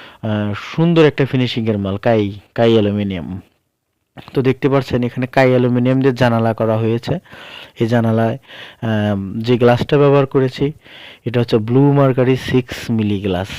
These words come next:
একদম সিক্স মিলি। অনেকে ফাইভ মিলি, সিক্স মিলি বলে চালায়, ফাইভ পয়েন্ট ফাইভ মিলিকে সিক্স মিলি বলে চালিয়ে দেয়, বিভিন্ন রকমের প্রতারণা করে। প্রিয় দর্শক, এখানে সুন্দর করে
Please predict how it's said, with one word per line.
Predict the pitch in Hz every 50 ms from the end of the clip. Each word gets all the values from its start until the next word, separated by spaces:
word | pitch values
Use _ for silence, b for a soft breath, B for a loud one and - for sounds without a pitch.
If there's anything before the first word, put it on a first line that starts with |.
| - - - - _ _
একদম | - 127 123 117 117 131 139 139
সিক্স | - - - 127 - - -
মিলি। | 143 131 123 123
অনেকে | 117 117 120 117 117 143 131 120 120
ফাইভ | - - 120 117 113 120
মিলি, | 123 120 120 127
সিক্স | 120 - 123 117 - - -
মিলি | 131 123 123
বলে | 123 120 117 117 107
চালায়, | - - 107 107 104 101 107
ফাইভ | - - 117 113 107 -
পয়েন্ট | 120 117 113 110
ফাইভ | - 117 110 113 117 - _ _ _ _ _ _ _ _ -
মিলিকে | 117 113 113 113 117 113 113 113 - - 117 113 113
সিক্স | - - 135 135 131 - -
মিলি | 131 123 120 123
বলে | 110 113 110 110 107
চালিয়ে | - 110 110 107 107 107
দেয়, | 98 104 104 120 139 B B B B B B B B -
বিভিন্ন | 156 160 170 175 175 165
রকমের | 160 143 147 139 139 127
প্রতারণা | 143 139 131 135 117 110 101 101 95
করে। | - 101 101 98
প্রিয় | 104 104 101
দর্শক, | 98 101 95 - - - 104 - B B B B B B B B B B B B -
এখানে | 135 131 - 139 127 131
সুন্দর | 123 - - 156 160 160 156 156 143
করে | - - 139 135 135 135